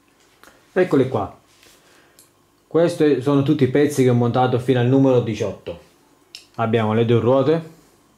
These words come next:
montate perfettamente, il muso davanti con la targa montato perfettamente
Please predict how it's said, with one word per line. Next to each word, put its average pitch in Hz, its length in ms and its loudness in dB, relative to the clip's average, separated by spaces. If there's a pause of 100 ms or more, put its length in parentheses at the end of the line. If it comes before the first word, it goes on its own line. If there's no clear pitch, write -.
(200)
montate 101 440 -10
perfettamente, 127 920 -4 (1080)
il 113 140 -4
muso 117 300 0
davanti 107 720 -4 (260)
con 104 140 -12
la 101 100 -8
targa 104 380 -10
montato 95 520 -12 (280)
perfettamente 135 960 -6